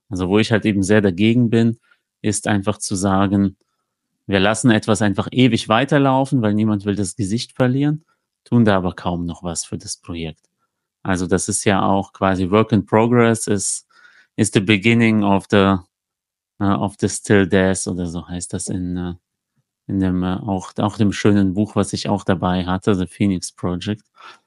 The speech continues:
Quasi, wenn man wirklich so viel Work in Progress hat, aber nie was fertig,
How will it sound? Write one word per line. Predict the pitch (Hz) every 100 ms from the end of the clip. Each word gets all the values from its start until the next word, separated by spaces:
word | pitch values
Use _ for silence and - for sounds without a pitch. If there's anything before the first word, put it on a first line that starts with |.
| _ _ _ _ _ _ _ _ _ _ _ _ _ - - - _
Quasi, | 95 90 90
wenn | 92
man | 92 87
wirklich | 104 - 95
so | 104
viel | - 104
Work | 98 101
in | 98
Progress | 90 117 101 92 - -
hat, | 92 - _ _ _ _ -
aber | 98 95
nie | 95 104
was | 90 -
fertig, | - 107 104 104 110 -